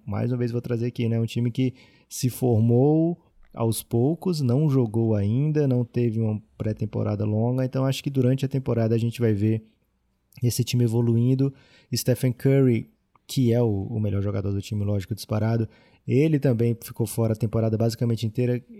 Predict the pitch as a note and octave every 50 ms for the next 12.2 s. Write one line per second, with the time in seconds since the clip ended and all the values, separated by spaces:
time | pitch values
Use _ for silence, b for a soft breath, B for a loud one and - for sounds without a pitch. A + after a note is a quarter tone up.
0 | G3 - - A#2 G#2 G#2+ G#2 A2+ A#2 A2 G#2+ A2 G#2+ G#2 G2+ - A#2 G#2+ G2+ -
1 | - G#2+ G2+ - G#2 G2+ G#2 G#2 G#2 G2+ G#2+ A2+ G#2+ - C#3+ B2 B2+ C#3+ D3+ C3
2 | C3 A2+ A2 - A2+ A2 G2+ G#2+ A2 A2+ A#2+ A#2+ A#2 A2+ G2 A2 G#2 - A2 G2
3 | - - A2+ B2 B2 A2+ G#2 A2+ C3+ C#3+ - C3 - - G2+ G2 G2 G2 F#2 -
4 | _ _ _ _ _ _ _ - A2+ - - A2 F#2+ G#2+ G2 F#2+ A2 D3 D#3 A#2
5 | A#2 C3 A#2+ G#2+ - G2+ A2 - A2+ G#2 - A#2 A#2+ B2 A#2+ A2 G2+ G2+ G#2+ G#2+
6 | G2+ - C#3+ B2+ A#2 A#2 A#2 B2+ C3+ C3+ C3 A2+ G2+ - B2+ A#2 A2 G#2+ G2+ G#2+
7 | A#2 A2+ - - C3 b b b b b b b b b b - A2+ A2 A2 G#2+
8 | G#2+ G#2+ G#2 G#2 G#2+ G#2+ G#2 G#2 G#2 G2+ G2+ G2+ G#2+ - - - - _ _ _
9 | _ _ _ _ - D3+ C#3+ C3 B2 B2+ C3+ C3 A#2+ C3 C3+ C3 C3 C3 C3 C3+
10 | C3+ B2 B2 A#2+ A#2+ A2+ A2 A2+ A2+ A#2 - B2 B2 - - B2+ A#2+ B2 C3 C#3+
11 | D3+ C#3 D#3 C3+ - - B2 A#2 B2 A#2+ - B2 - - - B2 A#2+ B2 B2+ B2+
12 | B2+ B2 A#2 G#2